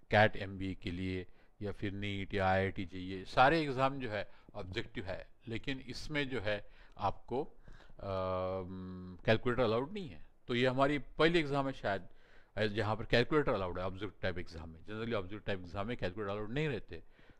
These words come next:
तो we can take the benefit of that। But उसके बावजूद भी कुछ हद तक हमें मल्टीजन टेबल वगैरह याद है तो अच्छा रहता है। तो ये जो सारे कैट और आईआईटी वगैरह सारे एग्जाम हैं,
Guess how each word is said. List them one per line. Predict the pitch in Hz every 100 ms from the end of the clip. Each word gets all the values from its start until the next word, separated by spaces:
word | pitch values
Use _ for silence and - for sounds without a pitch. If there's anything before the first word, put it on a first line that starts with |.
| -
तो | 139
we | 135
can | 151 135
take | 156
the | 143 127
benefit | 117 110 110 92
of | 80
that। | 82 101
But | 123 110 -
उसके | 135 - 156
बावजूद | 143 143 170 160
भी | 156 127 - - - - - -
कुछ | 175 - - - - 110
हद | 127 -
तक | 120 104
हमें | 107 117
मल्टीजन | 110 98 110 104
टेबल | 107 104 98
वगैरह | 104 107
याद | 95 98
है | 117
तो | 117
अच्छा | 92 - 87
रहता | 80 78 -
है। | 85 - - - -
तो | 127
ये |
जो | 117 127
सारे | 131 123
कैट | 131 123 120 -
और | 123 110
आईआईटी | 107 110 101
वगैरह | 113 110 107
सारे | 101
एग्जाम | 98 90 95
हैं, | 110